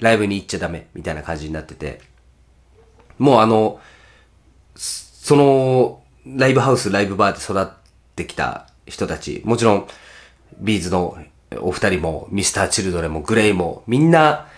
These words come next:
ライブハウスからスタートをしたわけですよ。その、ライブハウス、ライブバーが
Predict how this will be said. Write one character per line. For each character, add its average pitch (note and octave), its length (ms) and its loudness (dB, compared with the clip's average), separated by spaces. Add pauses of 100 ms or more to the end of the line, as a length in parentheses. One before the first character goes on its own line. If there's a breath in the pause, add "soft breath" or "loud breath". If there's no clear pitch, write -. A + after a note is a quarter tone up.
(120)
ラ B2 140 4
イ B2 60 4
ブ A2+ 60 0
ハ A#2 180 0
ウ G2 80 -2
ス - 100 -10
か F#2 120 -2
ら E2 180 -4
ス - 120 -4
タ A2+ 140 0
ー G2+ 100 0
ト F2 120 -4
を E2 60 -6
し - 100 -6
た A2 120 2
わ A2+ 120 2
け A#2+ 100 -2
で E2+ 80 -6
す - 80 -12
よ。 - 220 -14
そ - 200 -2
の、 D#3 340 2 (520 loud breath)
ラ A2+ 100 -2
イ A2 60 0
ブ G#2+ 60 -2
ハ A#2 100 -4
ウ G#2+ 40 -4
ス、 - 100 -8
ラ G#2 120 0
イ A2+ 60 0
ブ A2+ 140 -4
バ A#2+ 280 2
ー - 20 -12
が E2+ 320 -6